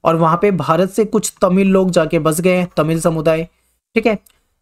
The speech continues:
तो जो भारत से तमिल वहाँ पे जाके बसे हुए हैं, तो ये सिंगली लोग क्या करते हैं, उनका विरोध करते हैं, क्योंकि ये वहाँ के बहुसंख्यक हैं, वहाँ के निवासी हैं और ये भारत से आके बसे हुए हैं वहाँ पे, तो इनके बीच में क्या है, संघर्ष,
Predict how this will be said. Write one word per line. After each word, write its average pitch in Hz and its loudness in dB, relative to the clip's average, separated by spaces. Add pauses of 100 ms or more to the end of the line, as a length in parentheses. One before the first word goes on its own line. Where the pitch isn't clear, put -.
(360)
तो 214 2
जो 185 0
भारत 180 0
से 247 0
तमिल 220 0
वहाँ 196 2
पे 202 0
जाके 196 2
बसे 165 0
हुए 135 0
हैं, 127 -6
तो 180 0
ये 202 2
सिंगली 190 2
लोग 208 2
क्या 190 2
करते 151 -2
हैं, 185 2
उनका 180 2
विरोध 143 0
करते 113 -10
हैं, 117 -12
क्योंकि 147 -4
ये 170 2
वहाँ 147 0
के 175 0
बहुसंख्यक 175 0
हैं, 180 0
वहाँ 151 -2
के 180 -2
निवासी 175 0
हैं 175 -4 (400)
और 165 2
ये 208 0 (360)
भारत 160 0
से - 0
आके 139 0
बसे 131 -4
हुए 120 -10
हैं 120 -8
वहाँ 123 -12
पे, 131 -8
तो 160 -4
इनके 170 0
बीच 170 0
में 170 0
क्या 208 0
है, 233 -2
संघर्ष, 135 -4